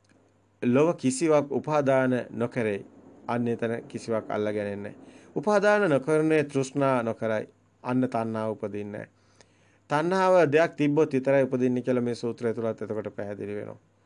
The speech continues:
තෘෂ්ණා නොකර යනුයේ ඒ පිරිණිවෙයි. අන්න ඒ, ඒ මොහොතේමයි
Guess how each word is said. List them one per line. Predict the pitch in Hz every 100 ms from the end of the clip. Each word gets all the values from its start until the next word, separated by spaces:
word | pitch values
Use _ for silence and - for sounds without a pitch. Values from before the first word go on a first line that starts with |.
| _ _ _ _ _ _ _ _ _ -
තෘෂ්ණා | 165 165 196 190 147
නොකර | 127 127 156
යනුයේ | 151 143 143 139 139 117 - _ _ _ _ _ -
ඒ | 120 123 120 120 - _ _ _ _ _ -
පිරිණිවෙයි. | 143 151 123 104 - - _ _ _ _ _ _ _
අන්න | 107 107
ඒ, | 104 110 _ _ _ _ _ _ _ _ _ _ _ _ _ - 131 131 123
ඒ | 95 127
මොහොතේමයි | 123 131 143 123 110 107 110